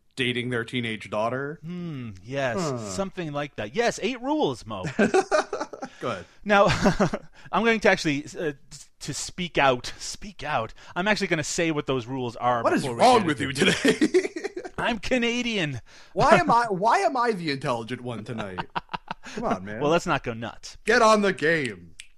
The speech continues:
Speaker 2: So I'm gonna tell you what those eight rules are regarding the, each, uh, segment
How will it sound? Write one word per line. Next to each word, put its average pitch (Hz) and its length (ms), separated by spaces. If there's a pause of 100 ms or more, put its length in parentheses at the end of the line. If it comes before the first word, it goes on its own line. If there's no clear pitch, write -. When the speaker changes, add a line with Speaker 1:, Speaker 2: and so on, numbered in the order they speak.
(100)
Speaker 2:
So 160 140
I'm 185 60
gonna 202 120
tell 202 140
you 190 100
what 170 120
those 147 240
eight 143 180
rules 127 380 (100)
are 107 460
regarding 120 580
the, 120 240
each, - 340
uh, 120 200
segment 139 500